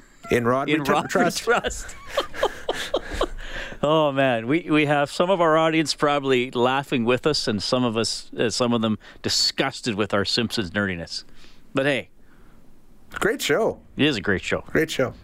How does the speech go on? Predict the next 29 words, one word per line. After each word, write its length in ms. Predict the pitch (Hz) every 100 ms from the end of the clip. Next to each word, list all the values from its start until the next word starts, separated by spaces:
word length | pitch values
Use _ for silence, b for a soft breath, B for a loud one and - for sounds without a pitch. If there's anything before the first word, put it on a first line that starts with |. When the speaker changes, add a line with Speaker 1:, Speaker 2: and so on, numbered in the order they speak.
| -
Speaker 2:
And 140 | 117
if 100 | 110
you're 80 | 139
gonna 140 | 196
be, 300 | 151 131 117
uh, 320 | 107 98 95 101
a 20 |
nerd, 360 | 101 131 104
you 80 | 101
might 120 | 101
as 100 | 104
well 80 | 101
be 120 | 92
a 40 | 95
nerd 220 | 95 101
about 220 | 85 92
The 80 | -
Simpsons. 440 | - 92 - - - -
Speaker 1:
And 100 | -
I'll 160 | 156
even 220 | 196 196 180
say 260 | - 180
this, 280 | 151 165 156
that 160 | - 135
the 160 | 135
early 300 | - 135 175
two 180 | 196 190
thousands, 840 | 175 - 123 147 156 139 110 107 117
uh, 340 | 117 113 104